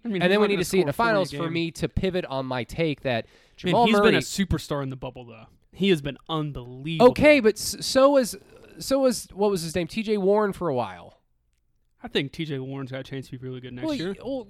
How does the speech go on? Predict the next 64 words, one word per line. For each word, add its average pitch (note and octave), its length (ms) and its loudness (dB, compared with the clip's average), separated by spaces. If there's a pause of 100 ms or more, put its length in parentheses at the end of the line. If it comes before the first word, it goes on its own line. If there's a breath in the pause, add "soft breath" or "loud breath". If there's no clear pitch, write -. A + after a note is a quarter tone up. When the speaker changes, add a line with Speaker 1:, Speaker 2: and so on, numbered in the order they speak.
Speaker 2:
of - 140 -18
course. C4+ 540 -4
Like, G3+ 180 -2
these A#3 180 -4
guys G#3 320 -4
are F3 80 -2
good. D#3 400 -2
Jamal G3+ 280 -2
Murray G3+ 300 -2
is C3 100 -8
a C3+ 40 -10
good C#3+ 200 -10
player, E3 260 -6
but A#2+ 140 -10
you E3 260 -2
said B2+ 500 -4 (300 soft breath)
Brady E3 300 0
tried D3 180 -2
to A#2+ 80 -6
tell C#3 240 -2
me B2 120 -4
that A#2+ 100 -4
Jamal A#2+ 280 -2
Murray A#2+ 220 -4
wasn't F#2+ 360 -6
good. G2+ 540 -6 (240)
Speaker 1:
Yeah, C4+ 220 2
Speaker 2:
Now, E4 80 2
Speaker 1:
that G3+ 100 6
Speaker 2:
that A3 160 10
Speaker 1:
is, F#3 40 4
Speaker 2:
is G3 60 0
Speaker 1:
that C4 180 8
Speaker 2:
a, - 20 0
Speaker 1:
is, G#3 240 8
Speaker 2:
is G#3+ 60 2
that A#3 280 10
a B3 60 6
Speaker 1:
that, A3+ 60 2
Speaker 2:
misquote G#3+ 420 6
or F#3+ 60 2
not? D3 140 2
Speaker 1:
no, G3 200 6
that F#3+ 180 2
is, F3 160 -2
no, F#3 440 2
that G3+ 180 4
is G3 60 2
Speaker 2:
That G3+ 100 8
is G3 80 4
a G#3+ 40 6
Speaker 1:
what G#3 60 2
you, G3+ 60 4
Speaker 2:
misquote. D3+ 560 4
Speaker 1:
and G3 180 2
I E3+ 200 4
was A3 240 2
talking F#3+ 320 2
about F3+ 240 -2
him F3+ 220 -2
potentially E3 500 -8
being D#3 240 -6
a G3+ 60 -4
star, D3+ 540 -4